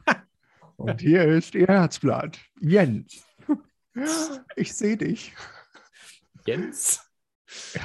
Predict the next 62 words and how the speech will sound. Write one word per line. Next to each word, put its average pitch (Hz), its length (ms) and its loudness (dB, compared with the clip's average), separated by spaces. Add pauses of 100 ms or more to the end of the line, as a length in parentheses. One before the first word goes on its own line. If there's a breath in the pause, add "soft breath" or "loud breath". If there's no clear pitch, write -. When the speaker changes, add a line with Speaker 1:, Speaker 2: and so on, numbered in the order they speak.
Speaker 2:
keine 110 200 -2
Ahnung, 117 180 0
irgendein 123 560 0
random 117 420 2
Typ. 113 320 -8 (520 soft breath)
Oder 120 200 4
Speaker 1:
Nee, 131 60 4
das, 120 120 0
Speaker 2:
Typen. 143 160 2
Speaker 1:
nee, 135 120 4
das 139 160 2
hab 151 120 0
ich 127 120 -10
eher 131 120 0
bei 113 140 0
Frauen, 104 420 -2
weißt 101 220 -8
du, - 20 -12
bei 110 100 0
Dudes, 135 360 0
Speaker 2:
Ach - 40 -4
so, 139 140 2
Speaker 1:
äh, 127 220 8
Speaker 2:
okay, 123 80 2
Speaker 1:
lauf 127 240 4
ich - 120 -4
halt 127 140 0
Speaker 2:
sowas 117 120 0
ist 123 60 -2
Speaker 1:
eher, 123 220 2
Speaker 2:
das. 117 140 -4
Speaker 1:
äh, 110 420 -4 (220)
lauf 107 240 -4
ich - 140 -14
halt 107 140 -4
eher, 101 500 -2
keine 113 220 -6
Ahnung, 110 160 -4
da, 101 120 -2 (100)
da, - 120 -10 (1080)
ich - 100 -20
glaub, 165 140 -14
da 180 80 -8
passiert - 320 -12
das - 100 -18
einfach 95 280 -14
irgendwie 98 480 -10 (260)
seltener. 101 500 -4
Entweder 123 300 0
sind 117 140 -2
Speaker 2:
Ja, 101 120 2
Speaker 1:
die 101 40 2
Speaker 2:
weil 107 100 6
Speaker 1:
dann, 117 100 0
Speaker 2:
du 147 60 2
willst, 160 240 8
Speaker 1:
äh, - 20 -20
Speaker 2:
dass 110 100 0
es 101 40 2
Speaker 1:
tendenziell 123 480 4
Speaker 2:
passiert. 127 220 0
Speaker 1:
ak-, - 60 -20